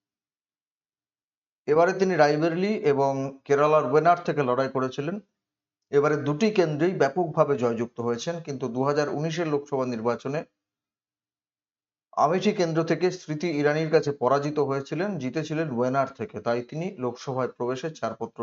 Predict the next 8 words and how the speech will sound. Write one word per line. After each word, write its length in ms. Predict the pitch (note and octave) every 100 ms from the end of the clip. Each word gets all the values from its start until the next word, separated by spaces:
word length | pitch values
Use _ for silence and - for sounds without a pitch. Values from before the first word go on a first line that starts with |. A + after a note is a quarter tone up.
| G#2+
পেয়েছিলেন। 400 | G#2 G2+ G#2 G#2+ _ _ _ _ _ _ _ _ _ _ _ _ _ _ -
এবারে 340 | C#3 D#3 E3 F#3 - _ _ _ -
কংগ্রেসের 420 | C3 D3 D3 C#3
ব্যাপক 220 | C3+ C3 D#3+ C3
জয় 160 | C#3 C3+
জয়কার 320 | D3 D3 D#3 C3+
দেশ 120 | B2+ B2+
জুড়ে 180 | C#3+